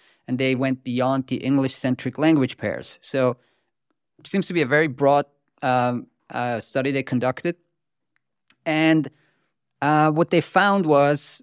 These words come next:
and I'm sorry to the team if I'm butchering this, uh, again, we're trying to write an article about it that's more informed than this, but they said that there was the emergence of toxicity in hallucinations. So, like,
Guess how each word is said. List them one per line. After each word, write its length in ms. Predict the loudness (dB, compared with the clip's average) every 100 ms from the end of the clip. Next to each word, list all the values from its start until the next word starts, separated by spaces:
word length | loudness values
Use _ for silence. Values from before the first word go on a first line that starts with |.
| _
and 160 | -2 2
I'm 120 | 2
sorry 240 | 2 0 0
to 120 | -2
the 80 | -4
team 200 | 0 0
if 120 | 0
I'm 80 | -2
butchering 400 | -2 -2 -2 0
this, 340 | 0 -2 -6
uh, 260 | -2 0 0
again, 240 | 0 0 -2
we're 80 |
trying 220 | -2 0 0
to 160 | -2 -4
write 220 | -4 -2
an 60 | -2
article 360 | -2 -4 -6
about 240 | -2 -2 -2
it 180 | -6
that's 260 | -8 -8 -4
more 120 | -4
informed 380 | -4 -6 -6 -6
than 100 | -4
this, 280 | 0 -2 0
but 320 | -2 -2 _
they 280 | -2 0 0
said 300 | -2 -2 -2
that 140 | -4
there 100 | -4
was 200 | -2 -4
the 120 | -2 2
emergence 480 | 2 2 0 -4
of 140 | -6 -12
toxicity 880 | -8 -6 -6 -4 -2 -2 -2 -2 -2
in 100 | 0
hallucinations. 960 | 2 0 -2 -4 -4 -4 -4 -8 -8 -8
So, 200 | -6 -4
like, 240 | -4 -6